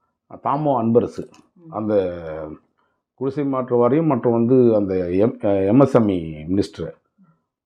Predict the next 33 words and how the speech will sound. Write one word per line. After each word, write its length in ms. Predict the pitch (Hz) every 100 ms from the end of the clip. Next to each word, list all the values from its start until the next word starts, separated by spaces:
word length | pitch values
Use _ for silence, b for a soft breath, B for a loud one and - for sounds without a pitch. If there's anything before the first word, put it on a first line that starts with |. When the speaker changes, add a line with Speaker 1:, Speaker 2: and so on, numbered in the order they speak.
| _ _ _
Speaker 1:
ஆ, 240 | 151 139
பல்வேறு 440 | 123 131 156 165 156
விதமான 340 | 135 131 139
சிறு 220 | 131 165
தொழில்களுக்குள்ள 680 | 160 135 120 107 95 104 110
கொண்டு 200 | 98 95
வந்தாங்க. 280 | 87 82 80
இப்போ 200 | 101 92
இருக்கிற 200 | 110 117
நம்ம 200 | 110 101
பார்த்தோம், 560 | 87 107 107 104 170 - _ _
அது 240 | - 147 143
உண்மையாவே 360 | 160 175 170
வரவேற்கிறோம். 580 | 170 156 123 110 85 - - -
வந்து 240 | 90 107 113
நல்லது 400 | 101 131 127 135
செஞ்சா 140 | 165
கண்டிப்பா 360 | 160 139 143 135
சொல்றோம் 240 | 127 117 107
வரவேற்கிறோன்றது. 680 | 101 101 92 87 78 78 78 - _ b b b b b
ஆனா 160 | 143 165
இங்கேருந்து 600 | 139 147 190 202 208 214
நீங்க 200 | 185 131 -
போனது 300 | 160 160 131
வேற 260 | 135 165
ஒரு 160 | 160 123
காரணத்துக்காக 520 | 123 123 120 110 107
போயிட்டு, 720 | 95 98 85 - 80 90 98 95
சும்மா 340 | _ 151 190 185
மக்கள் 360 | 139 120 165
காசை 300 | 143 131 127
வந்து 200 | 117 113
நீங்க 460 | 127 117 110 131 139